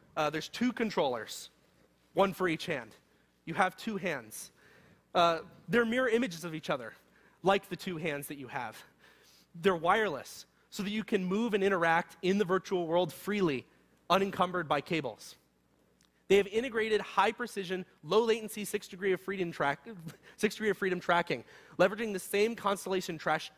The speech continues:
tracking technology that we use in the Rift, along with integrated inertial measurement units. Now, each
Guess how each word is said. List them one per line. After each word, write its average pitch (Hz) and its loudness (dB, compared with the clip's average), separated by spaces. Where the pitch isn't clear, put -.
tracking 175 -2
technology 190 0
that 190 2
we 175 -2
use 170 -2
in 180 0
the 156 0
Rift, 143 -2
along 170 2
with 156 -2
integrated 156 -2
inertial 139 -4
measurement 123 -10
units. 120 -16
Now, 196 4
each 285 -2